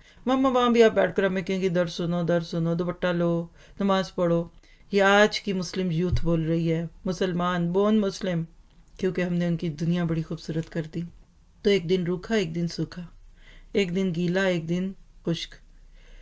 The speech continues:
जब दुनिया में ही सारे taste ले लिए तो आगे जाके क्या होगा? एक दिन आप भी तो सूखी रोटियां रखिए ना इफ्तारी पे, पानी में डुबो के खाएं। ईद के दिन का menu आज ले लीजिए।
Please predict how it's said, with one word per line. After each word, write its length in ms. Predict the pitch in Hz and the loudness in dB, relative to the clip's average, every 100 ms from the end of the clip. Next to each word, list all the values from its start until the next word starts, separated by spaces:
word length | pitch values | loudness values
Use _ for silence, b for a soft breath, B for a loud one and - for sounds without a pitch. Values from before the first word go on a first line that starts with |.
| b b b - | b b b -2
जब 240 | 240 240 - | 6 6 6
दुनिया 360 | 180 185 196 220 | 0 2 4 4
में 120 | 214 | 2
ही 180 | 190 208 | 2 0
सारे 360 | 220 185 185 185 | 0 0 0 0
taste 340 | 185 185 180 | 0 -2 -2
ले 100 | 180 175 | -2 0
लिए 240 | 170 175 | 0 0
तो 120 | 180 | -2
आगे 200 | 165 165 | -4 -4
जाके 300 | 165 170 170 | -6 -6 -8
क्या 180 | 165 175 | -10 -6
होगा? 140 | 175 208 | 0 4
एक 180 | 220 | 4
दिन 160 | 220 214 | 4 0
आप 120 | 220 | 0
भी 120 | 226 | -2
तो 100 | 226 220 | -2 -2
सूखी 300 | 190 170 190 | -2 -6 -4
रोटियां 340 | 175 180 180 | -4 -4 -6
रखिए 300 | 170 - 220 | -6 0 0
ना 80 | 170 | 0
इफ्तारी 360 | 160 170 160 | -4 -4 -6
पे, 180 | 160 170 - - _ - | -6 -12 -16 -20 _ -10
पानी 340 | - 190 185 | -2 0 0
में 120 | 185 175 | -2 -2
डुबो 220 | 165 170 | 0 -2
के 140 | 180 | -4
खाएं। 280 | 170 170 160 160 - | -8 -6 -6 -8 0
ईद 200 | 220 240 | 0 0
के 140 | - 208 | 0 0
दिन 180 | 196 202 | 2 0
का 120 | 196 | -2
menu 280 | 180 175 185 | 0 -2 0
आज 220 | 175 175 | -2 -2
ले 120 | 170 160 | -2 0
लीजिए। 340 | 160 170 180 | -2 -6 -10